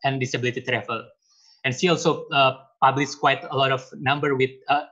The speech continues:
quite a lot of number article about medical tourism. And, uh, her research was mostly taken in Malaysia, but, uh, there, uh, she met a lot of Indonesian medical travelers going to Malaysia to take the, the,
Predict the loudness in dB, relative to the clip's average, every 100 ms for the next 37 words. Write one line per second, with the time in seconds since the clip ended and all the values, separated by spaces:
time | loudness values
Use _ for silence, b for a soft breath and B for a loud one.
0 | -6 -4 -4 -6 -10 -8 -8 -4 -4 -4
1 | -6 -4 -2 0 -2 -4 -6 -6 -6 -6
2 | -6 -6 -6 -8 _ _ _ -2 0 2
3 | 2 4 4 4 2 0 0 0 -2 -4
4 | -10 -16 _ _ _ -20 -20 _ -10 -10
5 | -12 -18 -6 -6 -4 -4 -4 -2 -2 -2
6 | -6 -4 -2 0 0 -2 -4 -4 -12 b
7 | b -2 -2 -2 -2 0 0 0 0 0
8 | -2 -6 -12 -12 -12 -12 -16 -10 -6 -4
9 | -6 -2 -2 -2 -6 -12 -8 -6 -6 -6
10 | -6 -4 -6 -4 -4 -2 -6 -6 -16 _
11 | -8 -4 -4 -4 -4 -2 -4 -6 -6 -8
12 | -10 -8 -10 -8 -8 -6 -8 _ b b
13 | b -12 -8 -6 -4 -4 -4 -6 -6